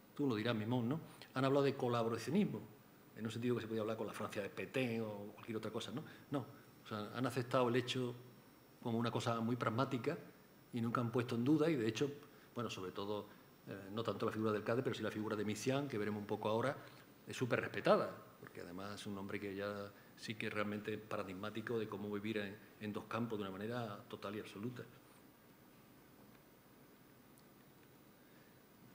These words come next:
Las crónicas de guerra es un poco el análisis que he hecho a través de la prensa, hay muchísimas crónicas de guerra, de cómo se vivía en la retaguardia lo que se contaba en la vanguardia. Entonces sí me he recordado,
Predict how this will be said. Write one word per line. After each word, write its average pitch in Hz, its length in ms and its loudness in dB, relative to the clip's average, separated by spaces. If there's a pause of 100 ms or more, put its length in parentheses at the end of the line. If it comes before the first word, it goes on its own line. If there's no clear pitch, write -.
(140)
Las 135 100 4
crónicas 175 300 10
de 160 80 10
guerra 160 340 8 (400)
es 143 220 -2
un 147 80 0
poco 143 180 6
el 123 60 8
análisis 131 480 6
que 127 100 0
he - 20 2
hecho 120 120 0
a - 20 -2
través 117 220 4
de 117 60 2
la 110 120 2
prensa, 135 500 4 (540)
hay 117 100 2
muchísimas 110 440 2
crónicas 120 320 2
de 113 60 4
guerra, 120 320 2 (380)
de 123 140 4
cómo 160 240 8
se 147 100 4
vivía 139 220 8
en 135 60 8
la 131 60 6
retaguardia 131 600 4 (360)
lo 117 220 2
que 107 140 -2
se 113 120 -2
contaba 117 400 0
en 110 60 2
la 104 80 2
vanguardia. 95 500 0 (640)
Entonces 123 280 0
sí 127 180 4
me 120 140 4
he 120 40 4
recordado, 117 640 4